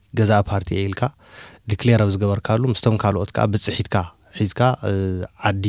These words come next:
ሃገር ኣብ እተልምዐሉ እቲ ስኻ ዝወከልካዮ ኮንስቲትዌንሲ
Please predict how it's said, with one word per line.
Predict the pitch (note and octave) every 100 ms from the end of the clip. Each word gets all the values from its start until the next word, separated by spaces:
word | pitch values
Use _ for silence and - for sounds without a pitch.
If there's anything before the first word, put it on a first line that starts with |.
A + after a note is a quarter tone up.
| G2 F#2+ -
ሃገር | G2 G#2+ G#2+
ኣብ | G#2
እተልምዐሉ | G2 G#2 G#2 G#2+ C3+ E3+ - - - - -
እቲ | A2+ -
ስኻ | A#2 - A#2+
ዝወከልካዮ | A2+ G#2+ G#2+ G2 G2
ኮንስቲትዌንሲ | - G2+ - G2 G2